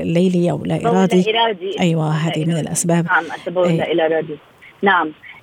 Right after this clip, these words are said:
Speaker 2: آه، يعني التبول اللا إرادي، يعني في مظاهر حتى كمان، آه، بعض السلوكات اللي بتلاحظها مثلًا المعلمات أو اللي بيتعاملوا مع هدول الأطفال المعنفين،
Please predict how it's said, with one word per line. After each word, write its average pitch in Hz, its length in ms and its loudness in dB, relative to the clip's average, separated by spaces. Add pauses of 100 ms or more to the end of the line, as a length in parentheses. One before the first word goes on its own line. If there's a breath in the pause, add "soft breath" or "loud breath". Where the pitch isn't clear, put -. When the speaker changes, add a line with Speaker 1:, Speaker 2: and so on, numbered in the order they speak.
Speaker 2:
آه، 170 260 4
يعني 180 580 0
التبول 202 420 2
اللا 190 300 2
إرادي، 196 460 0
يعني 185 240 -4
في 254 160 -6
مظاهر 220 420 0
حتى 208 340 -4
كمان، 202 420 -6 (400 loud breath)
آه، 175 120 4
بعض 202 280 2
السلوكات 208 540 -2
اللي 180 120 0
بتلاحظها 180 540 -2
مثلًا 175 260 -4
المعلمات 180 520 2
أو 160 140 -2
اللي 165 100 -2
بيتعاملوا 170 440 0
مع 160 180 2
هدول 175 180 0
الأطفال 175 320 0
المعنفين، 170 680 0